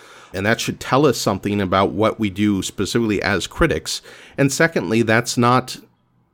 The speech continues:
something that's standard in criticism of artistic media. You, you know, if something like that came out in, in video games or books or movies, there would be outrage about it.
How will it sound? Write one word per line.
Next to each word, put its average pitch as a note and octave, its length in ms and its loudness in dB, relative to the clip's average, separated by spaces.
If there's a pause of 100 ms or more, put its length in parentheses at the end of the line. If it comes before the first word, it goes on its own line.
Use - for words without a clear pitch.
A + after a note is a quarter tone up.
(100)
something C3 520 2
that's A#2 200 0
standard B2 500 0
in A#2+ 340 2
criticism C#3 640 0
of C3 260 0
artistic D3 560 0
media. F#3+ 340 2
You, G2+ 240 -6 (100)
you A#2+ 180 -2
know, A2 180 2
if - 180 -4
something D3+ 360 0 (100)
like A2+ 180 -2
that A2+ 200 -4
came C3 140 0
out A2+ 140 2
in, F#2+ 140 -2 (140)
in G2 160 -8
video C3+ 240 2
games C3 400 0 (260)
or F#2 140 0
books C3 340 -2
or F#2 80 0
movies, C#3 460 2
there A#2+ 140 2
would A#2+ 180 0
be C3+ 200 0
outrage C#3+ 480 0
about D2 280 0
it. - 180 -6